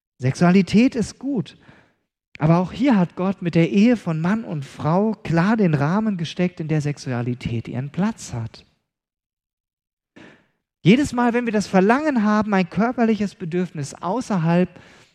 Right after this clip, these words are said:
von Gottes Willen zu stillen, handeln wir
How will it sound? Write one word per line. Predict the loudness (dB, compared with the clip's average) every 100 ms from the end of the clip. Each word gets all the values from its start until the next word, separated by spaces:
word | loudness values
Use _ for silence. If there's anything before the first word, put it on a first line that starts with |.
| _ _
von | -6 -2
Gottes | 0 -2 -2 -6 0
Willen | 2 2 0
zu | -2 -8
stillen, | -6 2 2 2 -2 -12 -20 _ _ _ _ _ _ _ _ _ _
handeln | 0 2 6 4 4
wir | -2 -6